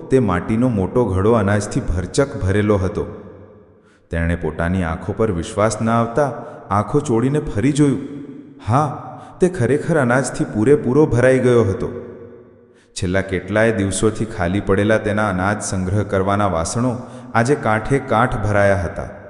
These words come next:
એક ક્ષણ માટે તેને કંઈ સમજાયું નહીં.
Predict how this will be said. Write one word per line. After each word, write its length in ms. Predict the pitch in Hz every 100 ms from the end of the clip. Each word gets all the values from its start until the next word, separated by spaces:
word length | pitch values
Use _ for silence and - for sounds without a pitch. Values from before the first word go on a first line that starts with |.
| - - - _ _ _ _ _
એક 160 | 110 110
ક્ષણ 280 | - 90 90
માટે 320 | 92 90 -
તેને 280 | 95 92 107
કંઈ 160 | 151
સમજાયું 560 | 147 90 87 95 104 104
નહીં. 160 | 90